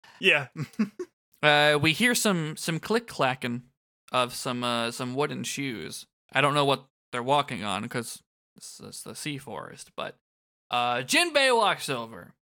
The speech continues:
Speaker 2: and Jinbei, as he looks at Luffy, thinks of all the fucked up shit that happened, uh, at
Speaker 1: <laughs>
Speaker 2: Marineford.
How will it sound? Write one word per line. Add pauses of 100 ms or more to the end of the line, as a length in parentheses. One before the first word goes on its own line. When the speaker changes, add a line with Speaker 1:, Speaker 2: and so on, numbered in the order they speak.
(180)
Speaker 2:
and (160)
Jinbei,
as
he
looks
at
Luffy,
thinks
of
all
the
fucked
up
shit
that
happened, (440)
uh, (360)
at
Speaker 1:
<laughs>
Speaker 2:
Marineford.